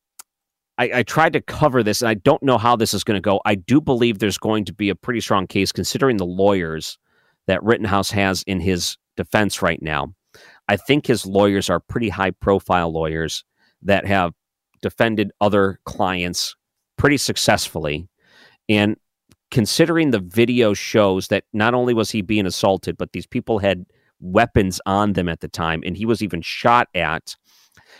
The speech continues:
And when he was on the ground, he was being assaulted, and that was when he decided to fire his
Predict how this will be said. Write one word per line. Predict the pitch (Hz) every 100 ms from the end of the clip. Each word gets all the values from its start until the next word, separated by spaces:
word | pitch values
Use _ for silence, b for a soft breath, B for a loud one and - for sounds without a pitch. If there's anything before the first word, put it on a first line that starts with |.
| b 110
And | 104
when | 120
he |
was | 113 104 -
on | 110 107
the | 95
ground, | - 95 107 151 151 110 95 95 90
he | 107
was | 104 87
being | 104 95
assaulted, | 87 - 85 - 87 82 -
and | 92
that | 101 -
was | 101 90 -
when | 98 95
he | 95
decided | 87 - 92 85 -
to | 85
fire | - 95 92 90
his | 82 80